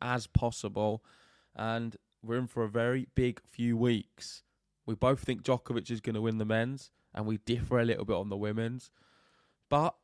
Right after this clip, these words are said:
often when we pick the same players, it never happens. So I'm really, uh, looking forward to this ex-, exciting Australian Open, and hopefully you can join us for the ride.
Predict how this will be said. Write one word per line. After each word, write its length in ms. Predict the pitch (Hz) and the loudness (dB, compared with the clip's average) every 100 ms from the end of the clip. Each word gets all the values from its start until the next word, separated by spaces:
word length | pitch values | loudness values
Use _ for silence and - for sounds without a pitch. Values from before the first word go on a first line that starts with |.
| _ _ - | _ _ 0
often 320 | 170 - - 151 | 0 2 0 4
when 120 | 151 | 4
we 80 | 143 | 4
pick 160 | 160 | 2
the 60 | 139 | 0
same 240 | - 147 | -2 0
players, 340 | 135 147 143 139 | 2 2 2 0
it 60 | |
never 200 | 127 135 | -2 -2
happens. 460 | 131 139 - 107 101 | -2 -2 2 2 2
So 160 | - 113 | 0 0
I'm 260 | 147 147 - | 0 -2 -4
really, 540 | 123 151 143 139 127 - | 2 4 6 4 2 -2
uh, 300 | 117 120 120 | 0 0 0
looking 280 | 123 - 117 | -2 -4 -6
forward 320 | - 123 117 | 0 2 2
to 80 | - | 0
this 200 | 117 - | -4 -4
ex-, 280 | - - - | -10 -10 -8
exciting 840 | 113 - - - 139 135 127 127 113 | -10 -8 -8 -2 0 0 0 -4 -4
Australian 580 | - - 120 110 104 101 | -8 -6 -4 -2 -2 -2
Open, 500 | 110 107 - 104 104 _ _ - | 0 0 0 0 -4 _ _ -12
and 80 | 104 | -4
hopefully 320 | 113 - 113 | -4 -2 -2
you 60 | 104 | -2
can 200 | 95 98 | -4 -4
join 280 | 110 107 107 | -2 0 -2
us 220 | 104 - | -6 -10
for 220 | - 104 | -8 -6
the 80 | 104 | -4
ride. 400 | 104 101 101 - | -4 -4 -6 -14